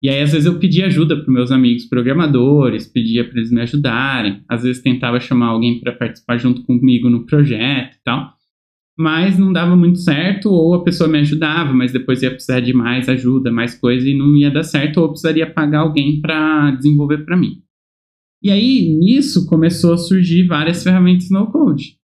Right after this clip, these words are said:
E aí veio o WordPress, que dava pra fazer umas coisas mais customizadas, então eu usei bastante o WordPress. E depois começaram a surgir mais ferramentas no-code, mais, é, sofisticadas. E aí até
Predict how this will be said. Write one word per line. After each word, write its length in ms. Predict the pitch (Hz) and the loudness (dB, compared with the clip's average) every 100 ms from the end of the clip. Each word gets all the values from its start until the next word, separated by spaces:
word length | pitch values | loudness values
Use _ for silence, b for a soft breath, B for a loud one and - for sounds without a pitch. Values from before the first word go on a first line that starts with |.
| _ | _
E 140 | 131 | -4
aí 320 | 131 131 127 | -2 0 0
veio 220 | 127 120 117 | 0 -2 0
o 20 | |
WordPress, 720 | 120 120 160 143 143 139 - | -2 -4 -4 -2 -2 -4 -6
que 80 | 120 | -4
dava 260 | 110 113 | -4 -4
pra 80 | - | -8
fazer 200 | - 113 | -10 -6
umas 200 | 110 110 | -4 -6
coisas 220 | - 110 | -8 -12
mais 200 | 110 101 | -8 -8
customizadas, 920 | 101 _ 110 117 131 120 127 110 104 _ | -8 _ -6 -4 -2 -4 -4 -6 -10 _
então 160 | 117 | -8
eu 60 | 110 | -6
usei 180 | 110 110 | -6 -6
bastante 500 | 104 101 117 110 - | -6 -8 -8 -8 -10
o 60 | |
WordPress. 800 | 98 98 101 117 120 120 120 - _ _ _ _ _ | -8 -8 -8 -6 -4 -4 -6 -12 _ _ _ _ _
E 80 | - | -2
depois 320 | 135 139 143 | -2 2 0
começaram 440 | - 151 147 151 147 | 2 2 2 2 0
a 20 | |
surgir 320 | 147 147 151 | 0 0 2
mais 420 | 147 135 143 151 | 2 2 0 -2
ferramentas 800 | - 175 170 139 139 151 165 151 | -2 -2 0 2 2 0 -2 -2
no-code, 560 | 139 135 139 131 147 151 | -2 -2 0 0 0 0
mais, 500 | 143 131 135 - - | 0 0 -4 -8 -10
é, 320 | - 117 107 104 | -4 0 0 -2
sofisticadas. 1040 | 117 120 - - 120 113 135 214 226 - _ _ _ _ _ _ _ _ 180 | -4 -6 -8 -12 -8 -4 -4 -4 -8 -16 _ _ _ _ _ _ _ _ 0
E 40 | |
aí 120 | 208 | 0
até 380 | 226 226 233 226 | 2 0 0 -4